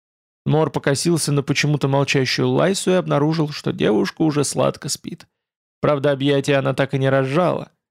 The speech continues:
и, кажется, готова запустить в тело Арна свои коготки даже во сне. Стоит только Тмору попытаться выбраться из постели. Ну и ладно,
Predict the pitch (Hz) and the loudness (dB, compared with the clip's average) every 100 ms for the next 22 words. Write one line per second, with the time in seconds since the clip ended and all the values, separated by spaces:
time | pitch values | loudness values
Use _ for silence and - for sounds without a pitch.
0 | _ - 135 185 214 196 202 165 165 147 | _ -6 0 0 0 -2 -2 -2 0 0
1 | 196 190 - 165 131 160 180 - 196 - | 2 0 -2 -4 -2 0 -2 -2 -6 -2
2 | 175 202 202 196 214 202 - 202 190 156 | 0 2 2 0 0 -2 0 -2 -2 -4
3 | 196 - 185 196 190 156 151 - 185 - | -4 -4 -2 0 0 0 -2 0 -2 -2
4 | - _ _ _ _ _ 151 143 151 139 | -6 _ _ _ _ _ 0 0 0 -2
5 | - - 135 170 147 135 - 131 - 127 | -2 -2 0 2 0 -4 -2 -2 -2 -2
6 | 139 131 - 131 - 127 - - - - | 0 0 -2 -4 -2 -4 -4 -6 -8 -14
7 | _ _ _ 151 143 151 165 165 156 | _ _ _ 0 2 2 2 0 -4